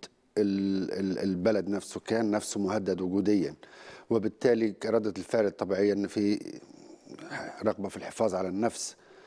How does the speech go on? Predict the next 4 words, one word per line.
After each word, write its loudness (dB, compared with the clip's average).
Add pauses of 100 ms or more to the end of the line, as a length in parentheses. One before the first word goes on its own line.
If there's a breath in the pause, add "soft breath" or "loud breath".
(400 loud breath)
ومحاولة 0
تركيز 0
الجهود 4
إنك 2